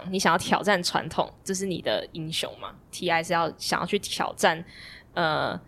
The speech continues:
这个社会的原本既有的价值，因为F E都是去，呃，去符合社会的价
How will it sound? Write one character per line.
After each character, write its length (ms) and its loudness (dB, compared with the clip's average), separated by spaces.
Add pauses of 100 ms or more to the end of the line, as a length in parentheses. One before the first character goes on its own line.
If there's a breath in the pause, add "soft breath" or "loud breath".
(460 loud breath)
这 120 2
个 160 2
社 280 4
会 240 4
的 380 -2 (240)
原 260 0
本 220 4 (160)
既 180 0
有 140 -2
的 100 -12
价 220 0
值， 180 -10
因 100 0
为 80 2
F 300 0
E 220 -4
都 120 6
是 200 -4
去， 560 -4 (400 loud breath)
呃， 320 -4 (220)
去 220 -2
符 280 -6
合 220 -4
社 200 2
会 140 -2
的 280 -10
价 220 2